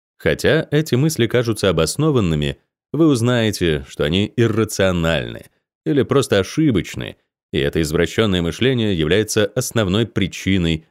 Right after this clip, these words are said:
ваших страданий. Последствия такого ошибочного мышления оказывают сильное влияние. Ваше депрессивное состояние, вероятно, основано не на адекватном восприятии действительности,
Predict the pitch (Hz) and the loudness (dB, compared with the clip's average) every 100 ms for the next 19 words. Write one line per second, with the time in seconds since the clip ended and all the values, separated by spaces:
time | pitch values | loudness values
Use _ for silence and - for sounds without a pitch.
0 | - 117 80 69 73 - - 78 64 53 | -6 0 0 0 -4 -6 -4 -4 -4 -8
1 | 50 50 - _ _ _ _ - 67 - | -12 -18 -20 _ _ _ _ -4 -4 0
2 | 76 80 - 101 120 127 131 120 123 120 | 0 0 0 0 0 2 0 2 0 0
3 | - 113 110 98 95 92 85 78 71 76 | 0 0 0 0 0 0 0 -2 0 0
4 | 82 85 92 - - - - 101 110 107 | 0 0 0 -2 -8 -6 -2 0 0 0
5 | 98 82 78 69 57 50 50 - _ _ | 0 0 -2 -2 -6 -10 -16 -20 _ _
6 | _ _ _ 65 67 85 78 - 80 98 | _ _ _ -4 -2 -2 -2 0 0 0
7 | 92 85 80 78 78 71 90 123 127 73 | 0 0 -2 -2 -2 0 0 0 -2 0
8 | 67 73 82 80 - 90 85 85 82 - | 0 -2 -2 -4 -2 -2 0 -2 -2 -2
9 | 85 87 87 - 117 98 - 87 131 147 | 0 2 0 0 -2 -2 0 0 0 -2
10 | 135 - 123 113 107 101 90 90 98 87 | -2 -2 0 0 0 0 0 0 0 0
11 | 78 76 - 78 | -2 -2 -2 -2